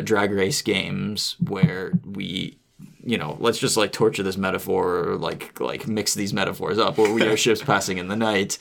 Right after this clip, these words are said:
Speaker 2: Yeah.
Speaker 1: Uh, I, you know, the games are not super fun to me when that's what's going on. Um, side note, like, I don't think Phoenix is actually, like,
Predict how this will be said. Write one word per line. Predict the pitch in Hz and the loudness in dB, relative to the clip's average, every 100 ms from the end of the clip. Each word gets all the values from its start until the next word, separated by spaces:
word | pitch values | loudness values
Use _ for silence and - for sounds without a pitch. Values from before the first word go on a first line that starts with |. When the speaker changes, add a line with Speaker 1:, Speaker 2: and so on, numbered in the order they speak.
| - | -6
Speaker 2:
Yeah. | - 98 117 | 2 4 6
Speaker 1:
Uh, | 107 92 90 90 - _ _ | 6 4 4 0 -4 _ _
I, | 123 - - _ _ | 4 4 0 _ _
you | - 151 | 0 2
know, | 123 | 4
the | 120 | 4
games | 131 147 180 185 | 4 2 4 4
are | 180 | 4
not | 175 - | 4 2
super | - - 120 139 151 151 139 - | 0 -2 0 4 6 6 2 -2
fun | - - 151 160 | -8 0 4 4
to | 131 | 4
me | 107 101 | 2 2
when | 107 104 | 2 2
that's | 98 101 104 - | 2 2 0 0
what's | 107 98 - | 0 2 0
going | 98 90 87 | 0 0 0
on. | 78 98 - - - - - - | 0 0 0 -4 -8 -16 -20 -8
Um, | - 90 98 - _ _ - - - _ - | -6 -4 -4 -8 _ _ -8 -6 -8 _ -2
side | - 233 | 4 6
note, | 208 127 | 6 2
like, | 120 | 4
I | |
don't | 135 196 | 4 2
think | - 143 | 2 0
Phoenix | 113 110 104 - | 2 0 0 -2
is | 92 | -2
actually, | 98 - - 95 | -2 -2 0 0
like, | 87 - - - | 0 -4 -6 -12